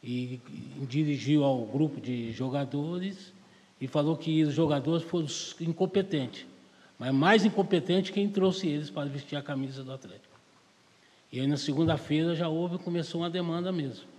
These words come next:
De cinquenta e seis, ficou quarenta, perdemos pro Bandeirante aqui no domingo seguinte,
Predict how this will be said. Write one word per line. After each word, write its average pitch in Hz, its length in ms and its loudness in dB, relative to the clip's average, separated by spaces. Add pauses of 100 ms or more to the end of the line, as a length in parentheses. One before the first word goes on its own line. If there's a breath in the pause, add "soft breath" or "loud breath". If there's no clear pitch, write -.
(280 loud breath)
De 117 120 -12
cinquenta 170 480 2
e 151 60 0
seis, - 680 -2 (540 soft breath)
ficou 139 260 -6
quarenta, 185 680 2 (800 loud breath)
perdemos 151 380 2
pro 151 160 -6
Bandeirante 156 720 4
aqui 170 380 -2
no 147 160 2
domingo 143 480 4
seguinte, 151 580 -2